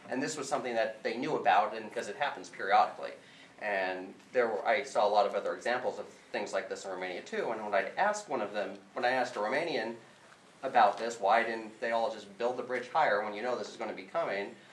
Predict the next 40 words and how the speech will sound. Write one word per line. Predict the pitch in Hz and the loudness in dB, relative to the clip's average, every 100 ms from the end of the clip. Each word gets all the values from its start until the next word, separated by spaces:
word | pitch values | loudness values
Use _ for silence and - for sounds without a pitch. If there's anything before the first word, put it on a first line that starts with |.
| - _ - | -20 _ -10
the | 120 | -6
response | 113 113 - 143 147 | -6 -6 -2 0 2
I | 120 | 2
would | 113 | 2
always | 110 107 | -2 -4
get | - 113 | -6 -6
would | 104 101 | -8 -10
be | 101 | -10
some | - 135 120 | -4 -4 -2
form | 120 110 107 | 0 2 2
of, | 101 95 - - | 0 0 -8 -4
"Oh, | 143 123 | 2 4
that's | 147 - | 4 2
just | 123 | 0
how | 139 107 | 0 0
we | |
do | 101 117 | 0 -4
things | 113 98 95 - | -2 -2 -4 -6
here | 113 98 | -4 -2
in | |
Romania. | 90 90 104 107 - - - _ - - - - - - | -2 -2 -2 -4 -8 -12 -16 _ -20 -20 -20 -20 -20 -4
And | 117 104 104 | 2 2 2
this | 117 123 | -2 -6
is | 113 - - _ _ - | -10 -14 -20 _ _ 0
how | 135 117 107 | 6 6 4
we | 107 | -4
do | 117 | -6
things | 113 101 95 | -2 -2 -2
in | 123 110 | -4 -4
this | - | -6
place," | - 147 - - - - - - - - - - - | 2 4 4 2 -10 -14 -20 -20 -20 -20 -20 -20 -14
even | 143 127 | -10 -2
though | 117 98 - | 0 0 0
they | - 139 | 0 4
know | 180 | 4
it's | 135 | 4
gonna | - 110 | 0 -4
be | - | 0
a | |
problem. | - - - | 6 6 4